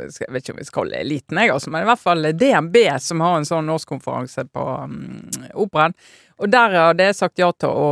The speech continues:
lede en samtale med Ann Applebaum, som holdt et lite innlegg der.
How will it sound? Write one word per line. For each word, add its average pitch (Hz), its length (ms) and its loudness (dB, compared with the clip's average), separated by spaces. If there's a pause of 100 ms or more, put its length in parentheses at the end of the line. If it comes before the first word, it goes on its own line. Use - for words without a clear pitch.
lede 151 320 0
en 147 100 0
samtale 147 460 -2
med 131 180 -4
Ann 160 300 -4
Applebaum, 220 500 2
som 160 220 -4
holdt 170 240 -2
et 139 160 -6
lite 135 420 -2
innlegg 135 380 -4
der. 131 160 -4